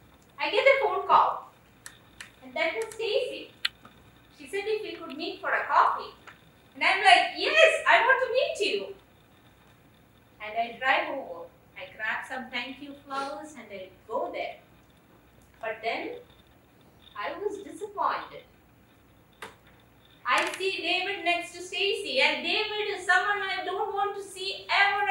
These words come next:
again. I'm frustrated. But for courtesy's sake, I decided to go in. Three of us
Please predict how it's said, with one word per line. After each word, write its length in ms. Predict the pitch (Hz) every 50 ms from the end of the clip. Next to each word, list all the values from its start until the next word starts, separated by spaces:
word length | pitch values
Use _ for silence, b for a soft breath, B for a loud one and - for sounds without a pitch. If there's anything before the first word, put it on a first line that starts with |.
| 381 381 381
again. 320 | 392 466 - - - - - - - - - - - - - - - - - _ _ - - _ _ _ _ - - - - - - - - - - - - - - - - - - -
I'm 140 | - 262 247 -
frustrated. 800 | 302 339 381 403 - - - - - 196 196 - - 185 - - - - - - - _ _ _ _ _ - _ _ - - _ - - - - - -
But 220 | 311 330 320 - -
for 100 | 403 392
courtesy's 560 | 392 349 339 349 359 381 - - 381 - -
sake, 340 | - 392 392 415 - - - - - - - - - - - - - _ - - - - - - -
I 200 | 247 262 262 254
decided 440 | 262 - - 277 269 262 269 262 - -
to 60 | 233
go 260 | - 220 226 226 226
in. 180 | 220 226 247 269 - - - - - - _ _ _ - -
Three 280 | - - 269 262 262 262
of 180 | 262 - - 269
us 380 | 262 - - - - - -